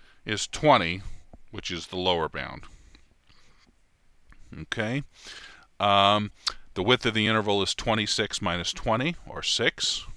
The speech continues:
Six is twice the, the error there, the er-, two, three times two. And the last bullet is a wide interval. If you have a very wide interval, the point estimate is unreliable because you don't know exactly where it's gonna be in there. What you want is narrow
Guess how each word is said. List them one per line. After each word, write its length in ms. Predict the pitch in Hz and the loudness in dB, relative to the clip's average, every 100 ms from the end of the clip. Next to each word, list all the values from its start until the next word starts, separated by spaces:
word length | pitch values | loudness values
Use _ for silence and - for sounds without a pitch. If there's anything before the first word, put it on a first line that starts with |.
| - _ _ - - - - - - - | -16 _ _ -20 -20 -20 -20 -20 -20 -10
Six 300 | - 98 - | -8 -6 -6
is 140 | 87 - | -6 -6
twice 560 | - 95 98 - - - | -2 2 2 0 -4 -4
the, 260 | 80 78 - - | -6 -8 -10 -12
the 140 | 80 | -8
error 360 | 85 95 113 139 | -4 -2 0 0
there, 340 | 139 156 185 - - - | 0 0 -2 -8 -20 -10
the 160 | 98 85 | -6 -4
er-, 80 | - - | -6 -12
two, 100 | - | -14
three 200 | - 104 | -10 -10
times 360 | 98 92 82 - | -8 -8 -8 -8
two. 380 | - 135 165 208 - - - - _ | -4 -2 -2 -4 -14 -20 -20 -20 _
And 100 | 101 | -6
the 60 | 98 | 2
last 300 | 107 117 - | 6 6 2
bullet 260 | 107 110 90 | -2 -4 -4
is 160 | 101 | -4
a 60 | 98 | 0
wide 320 | 110 127 135 | 6 6 6
interval. 520 | 120 110 101 98 98 - - | 4 0 2 2 2 -6 -4
If 60 | |
you 60 | 143 | 0
have 100 | 143 | 2
a 80 | 135 | 4
very 240 | 143 165 | 4 4
wide 320 | 147 135 127 | 4 4 4
interval, 320 | 120 110 101 95 | 2 0 0 -2
the 100 | 95 | -4
point 320 | - 117 - | -4 -2 -2
estimate 400 | 101 - 110 98 | -4 -4 -6 -4
is 120 | 90 | -2
unreliable 680 | 98 92 92 95 101 95 82 | -2 -2 -2 2 2 2 0
because 340 | 82 - 98 98 | -8 -10 -10 -8
you 60 | |
don't 260 | 85 110 90 | -2 -2 -2
know 220 | 101 95 | -4 -2
exactly 440 | 90 95 92 95 | -2 -2 -2 -4
where 360 | 82 90 101 92 | -8 -4 0 0
it's 140 | 82 | -2
gonna 240 | - 92 82 | -8 -8 -8
be 200 | 85 82 | -8 -8
in 80 | 78 | -8
there. 160 | 73 | -12
What 200 | - - | -12 -12
you 60 | 92 | -4
want 260 | 107 107 82 | 0 0 -2
is 160 | 80 | -8
narrow 520 | 92 95 98 87 73 | -4 0 2 2 -2